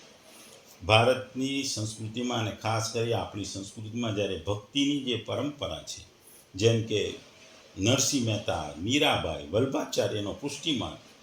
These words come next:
આ ખૂબ જ પ્રચલિત છે. આ અધ્યાય ભક્તોને ભગવાનના ચરણોમાં શરણાગતિનો સંદેશ આપે છે, જે આપણે સબરીના ઉદાહરણથી જોયું.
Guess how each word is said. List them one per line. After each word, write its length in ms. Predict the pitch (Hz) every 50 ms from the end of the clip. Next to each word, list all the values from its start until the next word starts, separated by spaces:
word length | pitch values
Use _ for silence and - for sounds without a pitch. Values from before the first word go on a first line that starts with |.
| - 147
આ 160 | 165 165 165
ખૂબ 260 | - 233 247 254 247
જ 60 | 233 - - -
પ્રચલિત 520 | 151 123 113 - 120 104 98 92 85 -
છે. 340 | - - 76 73 71 - - - - - - - - - -
આ 180 | 120 107 95
અધ્યાય 500 | 90 87 85 101 107 113 113 120 113 87
ભક્તોને 540 | 80 95 98 - - - 123 120 120 113 107
ભગવાનના 640 | 87 82 98 98 95 98 107 110 110 107 101 98 87
ચરણોમાં 760 | 85 - - 95 92 101 104 104 104 104 107 113 113 113 110
શરણાગતિનો 840 | 110 - 95 95 98 101 104 98 87 90 90 92 98 98 98 87 73
સંદેશ 540 | - - - 76 85 87 117 117 113 - -
આપે 220 | 78 - - 98
છે, 140 | - 82 80
જે 220 | 76 - 101 104
આપણે 460 | 107 107 95 - 113 101 101 95 85 87
સબરીના 540 | - - 135 135 - 151 139 120 101 90 82
ઉદાહરણથી 680 | 78 73 76 73 73 71 67 69 78 69 69 - - 78
જોયું. 320 | 78 - 78 - - -